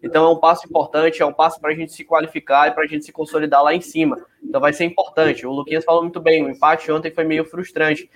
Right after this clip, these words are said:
mas deixou muitos ensinamentos pra gente, principalmente contra o time, contra o Red Bull, como o Red Bull Bragantino, que é uma equipe que se porta bastante no campo ofensivo, que tem muito repertório tático, porque o Barbieri tem muito repertório tático.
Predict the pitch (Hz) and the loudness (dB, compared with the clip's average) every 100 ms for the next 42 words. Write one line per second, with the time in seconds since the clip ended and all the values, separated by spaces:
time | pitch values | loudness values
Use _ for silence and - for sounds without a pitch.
0 | _ - 147 151 180 185 196 180 202 185 | _ -2 0 4 4 4 2 2 2 0
1 | 214 208 202 180 175 208 214 175 160 151 | -4 -2 0 2 2 0 2 4 4 2
2 | 170 - _ - 170 196 220 190 202 202 | 0 -4 _ -6 -2 0 2 2 0 -2
3 | 208 196 196 214 226 208 202 185 175 170 | -6 -8 -8 -6 -4 -4 -4 0 0 0
4 | 160 160 - 170 170 165 160 156 160 156 | -2 -2 -2 0 2 4 2 0 2 2
5 | 147 147 156 175 185 - _ 165 165 165 | 0 -2 0 0 -2 -10 _ 2 2 0
6 | 170 185 165 170 170 175 190 175 160 170 | -6 -8 -8 -2 2 2 2 2 0 0
7 | 160 160 160 156 151 143 131 147 160 165 | -6 -6 -6 -4 -4 -4 -6 -2 -2 -2
8 | - _ - 185 185 196 185 196 247 240 | -10 _ -6 -2 0 2 2 4 4 4
9 | 190 190 - 175 170 165 143 151 - 170 | 2 2 2 4 4 4 2 2 0 -2
10 | 151 160 156 160 147 147 151 170 160 156 | 0 0 2 2 2 0 0 -4 -2 0
11 | 196 180 160 151 147 139 127 135 143 - | 0 0 0 0 0 0 0 0 0 -8